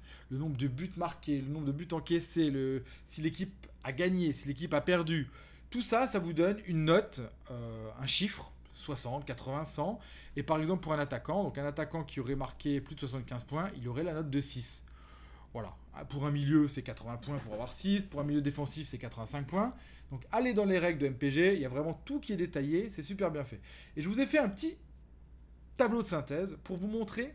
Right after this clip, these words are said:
l-, l-, pardon, l'impact d'un but sur penalty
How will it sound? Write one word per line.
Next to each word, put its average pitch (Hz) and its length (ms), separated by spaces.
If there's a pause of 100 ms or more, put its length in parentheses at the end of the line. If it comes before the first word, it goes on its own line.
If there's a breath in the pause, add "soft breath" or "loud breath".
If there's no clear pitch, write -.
l-, 143 120 (300 loud breath)
l-, 185 200 (200)
pardon, 131 240
l'impact 196 640 (200)
d'un 156 200
but 175 440 (160)
sur - 280
penalty 196 600